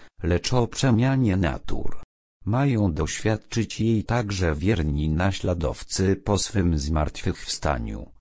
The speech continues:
doznając przemienienia z istot ludzkich w duchowe.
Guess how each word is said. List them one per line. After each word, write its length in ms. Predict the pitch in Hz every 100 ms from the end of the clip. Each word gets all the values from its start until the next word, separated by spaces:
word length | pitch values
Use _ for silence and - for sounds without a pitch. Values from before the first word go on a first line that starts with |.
| _
doznając 920 | 85 90 85 120 120 123 117 110 - 71
przemienienia 720 | - 104 101 85 69 60 67
z 140 | 67 76
istot 540 | 76 - - 78 -
ludzkich 640 | 87 82 - - - 90 82
w 100 | 82
duchowe. 720 | 95 95 - 107 71 64